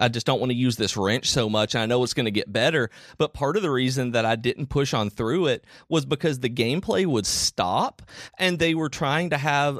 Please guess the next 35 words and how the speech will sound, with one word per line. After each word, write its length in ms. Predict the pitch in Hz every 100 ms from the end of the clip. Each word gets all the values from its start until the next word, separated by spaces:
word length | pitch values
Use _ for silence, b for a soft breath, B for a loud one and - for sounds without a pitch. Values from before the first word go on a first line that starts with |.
| -
like, 200 | 135 104 -
entire 480 | 139 - 143 156 123
cutscenes 640 | - 156 - 160 127 117
worth 240 | 117 127
of 100 | 110
story 800 | - - - 147 131 117 90 65 -
in 220 | 101 67
it. 220 | 52 - B B B
And 220 | - 160
that 200 | 151 139
broke 380 | 127 117 156 -
up 300 | 113 131 -
the 80 | 107
platforming, 880 | - 104 110 - 147 147 151 156 151
this 140 | 127
kind 220 | 151 131
of 60 | 110
fast-paced 880 | - 117 123 - 147 123 127 123 -
jumping 440 | 127 120 120 127
and 120 | 113
shooting, 640 | - - 127 127 123 120 120 B B B
uh, 360 | 139 123 110 104 -
unlocking 560 | 143 139 131 - 98
puzzles 480 | 107 113 113 131 92
platforming, 840 | - 101 92 - 170 160 180 175 170 B B _
where 320 | 151 151 143
with 240 | 147 156 143
these 200 | 127 117
long 720 | 117 120 127 151 143 131 120
story 640 | - - 135 131 151 131
breaks 600 | 107 107 104 107 - -
that 380 | 135 120 113 -
were 320 | 120 120 113
not 420 | 117 117 123 165 170
voiced, 640 | 127 113 110 110 -